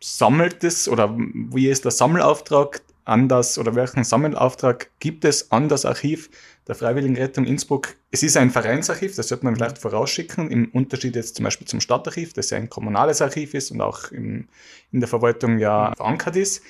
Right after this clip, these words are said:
Wenn ich jetzt sage, das <laughs> Vereinsarchiv ist sozusagen auf freiwilliger Basis, würdest du das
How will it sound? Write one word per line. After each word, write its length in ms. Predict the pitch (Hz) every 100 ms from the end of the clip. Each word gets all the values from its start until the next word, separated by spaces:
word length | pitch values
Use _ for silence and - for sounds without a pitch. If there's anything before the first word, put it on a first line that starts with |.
| - -
Wenn 240 | 131 147
ich 60 | 151
jetzt 260 | 135 -
sage, 320 | 139 139 147 - _ _
das 320 | 131 - - -
<laughs> 80 | 135
Vereinsarchiv 640 | 131 127 160 135 135 139
ist 140 | 131 -
sozusagen 380 | 135 135 120
auf 140 | 110 -
freiwilliger 600 | 104 110 160 127 120 123
Basis, 520 | - 127 - 160 - - - _
würdest 420 | 117 120 139 135 135
du 60 |
das 500 | 127 127 - - -